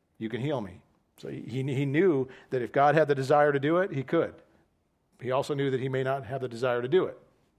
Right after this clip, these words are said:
Most of us understand that, you know, that Jesus has the ability. We're just not clear on the willingness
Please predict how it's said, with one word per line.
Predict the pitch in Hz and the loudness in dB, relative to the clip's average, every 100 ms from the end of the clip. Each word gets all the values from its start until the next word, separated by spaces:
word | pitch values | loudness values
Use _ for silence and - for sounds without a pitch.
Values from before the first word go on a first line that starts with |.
| _ _ _ _ _ _ - - - | _ _ _ _ _ _ -20 -20 -2
Most | 139 175 - | 2 2 2
of | 165 | 0
us | 147 | 0
understand | 156 143 - 175 165 | -2 -2 0 0 0
that, | 113 120 | -4 -6
you | 156 | -8
know, | 117 | -6
that | 127 | -6
Jesus | 120 139 131 | -6 -6 -2
has | 156 135 | -2 -2
the | 123 | -2
ability. | 120 156 170 131 127 - - - _ - | 0 2 4 2 -2 -8 -20 -20 _ -2
We're | 143 | 0
just | 165 165 | 0 0
not | 151 | -2
clear | - 156 | 2 2
on | 147 | 4
the | 131 | 2
willingness | 151 160 117 101 - | 0 0 -2 -8 -12